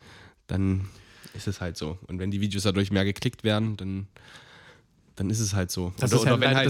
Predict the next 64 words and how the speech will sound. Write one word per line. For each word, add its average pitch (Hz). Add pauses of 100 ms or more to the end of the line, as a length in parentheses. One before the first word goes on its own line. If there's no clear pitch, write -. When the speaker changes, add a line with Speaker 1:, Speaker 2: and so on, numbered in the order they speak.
Speaker 2:
das -
Speaker 1:
wirklich 127
Speaker 2:
ist, -
Speaker 1:
der 120
Speaker 2:
das, 160
Speaker 1:
Kunde 135
Speaker 2:
das 110
Speaker 1:
das 151
Speaker 2:
ist -
ja 190
Speaker 1:
dann 147
so 120
Speaker 2:
leider 110
wirklich 135
so 143
Speaker 1:
Mhm. 113 (140)
Speaker 2:
<laughs> -
am 123
Ende 127
leider, 113
Speaker 1:
Ja. 107
Speaker 2:
dass, 120
dass 113
die 131 (220)
Frauen 120
einfach 120
super 127
gut 120
auf -
Instagram 117
performen. 113
Also 113 (380)
lad 185
mal 175
ein 135
Bild 151
von 113
einem 113
Mann 185
hoch 208
und 143
lad 139
mal 131
ein 120
Bild 127
von 104
einer 104
Frau 170
hoch, 190
auf -
demselben 113
Profil, 185
zur 151
selben 120
Zeit. 147
Du 113
wirst 110
merken, 123
die 107
Frau 107
wird -
mehr 104
Likes 95
bekommen. 90